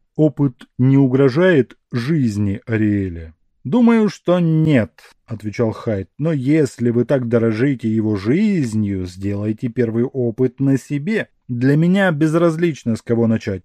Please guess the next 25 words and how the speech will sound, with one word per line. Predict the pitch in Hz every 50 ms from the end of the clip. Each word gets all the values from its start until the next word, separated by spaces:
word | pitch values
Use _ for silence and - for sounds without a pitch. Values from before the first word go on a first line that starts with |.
| _
Летающий | - 147 151 143 127 - - 220 254 233 208 196 160 - 180 175
директор | 147 131 143 143 156 131 - - 139
школы, | 127 - - - 139 131 117 107 104 98 98 117
это | 185 220 233 - 226
было | 214 190 202 196 196 190
бы | 165 175 175 170 165 151 - _ _
эффектно". | 190 180 - - 165 117 - - _ _ _ 107 98 87 - _ _ _ _ _
Пропустив | 131 147 147 - 180 - - _ _ 175 175 143 120 107 104
злую | 101 101 98 101 104 110 110 104 101 95
шутку | - - - 143 151 135 - - 113 101
Хайда | - - - 135 131 120 110 104 104 101 98
мимо | 98 101 101 98 101 104
ушей, | 110 - - - 170 180 190 185 165 - _ _
Пирс | - 165 180 180 160 - - _ _ _ _
задал | 131 127 151 156 135 120 117 131 135 135
новый | 131 127 123 113 104 98 101 98
вопрос. | 107 117 110 - 104 101 95 - _ _ _ _ _ _
"А | - 131 127 127 120 123 127 - _
умственным | 147 131 135 131 120 - - - 113 117 117 113 113 113
способностям | - - _ 120 113 101 - 117 107 101 95 92 98 98 92 - _ - 104 95 95 101 - -
опыт | - 113 101 - 104 101 - _ _ _ _ _
не | - 113 110 110
угрожает?" | 110 107 110 120 123 117 120 165 185 175 156 - _ _ _ _ _ _ _ _ _ _ _
"Весьма | 135 127 127 135 127 117 - - 131 151 208 226 180
возможно. | 127 117 113 104 104 110 107 104 101 92 90 95 95 92 85